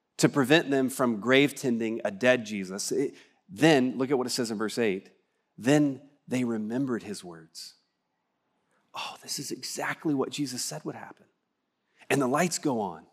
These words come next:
And what happens when the light of the resurrection begins to shine in your life? I'm almost done. You know what happens? When the light of the resurrection begins to shine into your very own life,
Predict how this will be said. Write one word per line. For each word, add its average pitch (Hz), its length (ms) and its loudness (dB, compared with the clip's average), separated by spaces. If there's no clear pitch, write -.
And 147 160 8
what 180 140 8
happens 180 520 2
when 147 160 6
the 131 100 2
light 151 380 8
of 185 80 6
the 180 80 4
resurrection 160 640 4
begins 147 340 2
to 151 80 -4
shine 165 300 4
in 160 80 4
your 147 140 4
life? 156 320 2
I'm 131 120 -4
almost 139 340 -2
done. 131 280 -2
You 135 100 4
know 165 80 10
what 156 120 4
happens? 165 500 -6
When 147 140 6
the 139 100 8
light 147 320 6
of 180 80 4
the 175 80 2
resurrection 156 720 0
begins 139 340 0
to 135 120 -6
shine 151 500 0
into 143 400 -2
your 127 160 -2
very 135 560 2
own 135 380 0
life, 123 640 2